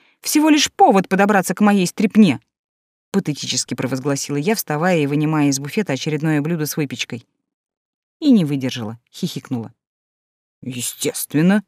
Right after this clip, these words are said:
усмехнулся Ил. "Мы же не только самые прекрасные, но и самая умная раса. И всё из-за наших ушей". Тут этот клоун гордо выпрямился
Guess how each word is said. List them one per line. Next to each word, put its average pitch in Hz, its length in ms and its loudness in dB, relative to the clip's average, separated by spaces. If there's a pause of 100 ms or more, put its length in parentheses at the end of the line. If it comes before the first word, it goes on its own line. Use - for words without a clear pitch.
(320)
усмехнулся 180 600 -4
Ил. 180 300 -6 (580)
"Мы 165 140 2
же 143 140 -2
не 139 80 -2
только 247 260 -2
самые 143 320 -2
прекрасные, - 840 -4 (400)
но 135 180 0
и 123 60 -4
самая 120 500 -4 (140)
умная 208 500 4
раса. - 420 -8 (840)
И 123 140 -6
всё - 480 -4 (200)
из-за 127 240 -2
наших 117 460 -2
ушей". - 480 -4 (840)
Тут 311 180 -2
этот 220 240 2
клоун 190 640 6 (300)
гордо 240 420 4
выпрямился 185 720 0